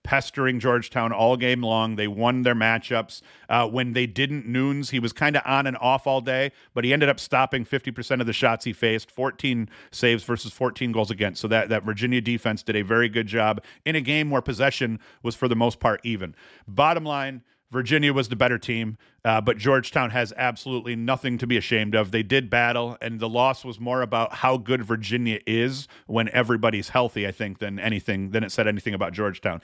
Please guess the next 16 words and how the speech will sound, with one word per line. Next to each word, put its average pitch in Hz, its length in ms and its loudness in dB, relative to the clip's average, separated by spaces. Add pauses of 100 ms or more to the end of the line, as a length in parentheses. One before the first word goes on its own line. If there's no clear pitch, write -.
(180)
Outside 170 400 2
of 143 80 -10
the 117 60 -14
fact 127 220 -6
that 120 40 -16
Georgetown 147 480 -4
deserved 139 320 -2
to 123 60 -8
be 139 120 -2
there, 101 220 0
they 110 140 2
hung 131 340 2 (260)
with 117 140 2
a 113 80 4
very 120 400 2
good 120 400 -2